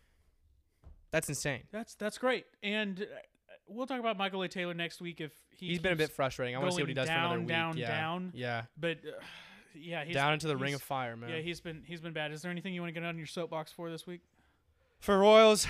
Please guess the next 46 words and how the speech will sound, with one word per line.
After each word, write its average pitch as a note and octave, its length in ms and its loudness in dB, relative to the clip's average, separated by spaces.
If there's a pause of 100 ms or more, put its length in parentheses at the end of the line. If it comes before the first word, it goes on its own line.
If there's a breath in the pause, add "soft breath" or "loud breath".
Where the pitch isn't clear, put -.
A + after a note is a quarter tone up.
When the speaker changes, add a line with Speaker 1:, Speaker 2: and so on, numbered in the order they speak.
Speaker 1:
nah, D#3+ 300 6
I D#3+ 80 8
think E3+ 340 -2
I've E3 140 2
talked D#3 240 4
about D#3 180 2
hitting. C#3+ 240 -2
I've C#3 100 -4
talked C#3+ 260 2
about, C#3 240 4
Speaker 2:
We've C3+ 80 -2
Speaker 1:
we C#3 40 -2
Speaker 2:
talked F3 60 0
Speaker 1:
talked D3+ 160 4
about C#3+ 160 4
Speaker 2:
about C3 80 -2
that C#3 40 2 (100)
Speaker 1:
record C#3+ 160 -2
and C#3 80 0
Speaker 2:
already. C#3+ 100 -4
Speaker 1:
stuff C#3+ 180 -2
like C3+ 160 -2
that, C3 160 2
expectations C3 540 -8
last A#2+ 260 -4
week. B2 320 -8 (120)
Speaker 2:
You F#3 100 0
need G#3+ 140 2
to F#3 60 -2
hit F#3+ 160 -2
with E3+ 120 -10
fucking F3+ 360 -4
run-, F#3 240 -4
runners E3+ 300 -6
in D3 60 -8
scoring E3+ 320 -8
position. C#3+ 420 -12 (100)
I'm D#3+ 80 -12
Speaker 1:
Hit F3+ 80 6
with G#3+ 120 8
Speaker 2:
telling F3 80 0
you - 40 2
Speaker 1:
ru- D#3+ 60 -2
Speaker 2:
that D3+ 80 -6
right D#3 180 -6
now. D3+ 260 -8